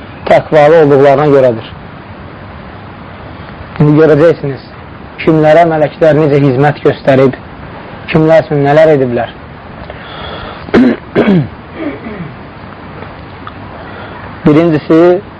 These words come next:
mömini mələklərin sevməsi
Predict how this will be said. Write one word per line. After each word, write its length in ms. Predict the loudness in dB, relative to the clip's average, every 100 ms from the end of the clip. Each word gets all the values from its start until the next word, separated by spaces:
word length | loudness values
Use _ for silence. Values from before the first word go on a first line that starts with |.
| -20 -20 -20 -20 -20 -20 -20 -20 -20 -20 -20 -20 -20 -20 -18 -10
mömini 640 | -2 2 2 2 2 2 0 -2 -10 -20 -20 -20 -20 -20 -20 -20 -20 -18 -10
mələklərin 640 | 0 2 2 4 2 4 2
sevməsi 500 | 2 2 2 0